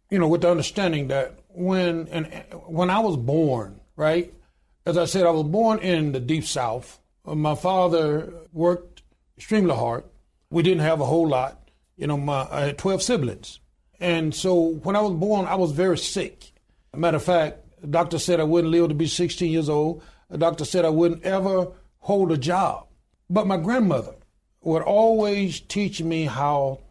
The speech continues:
to pray. And she taught me about faith. And it is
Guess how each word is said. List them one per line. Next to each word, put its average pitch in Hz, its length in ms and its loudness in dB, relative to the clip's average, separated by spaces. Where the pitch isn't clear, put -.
to 143 80 -6
pray. - 420 -10
And 147 100 -6
she 160 140 -2
taught 214 260 2
me 196 100 2
about 156 300 0
faith. - 560 -8
And 175 180 0
it 185 220 0
is 160 520 0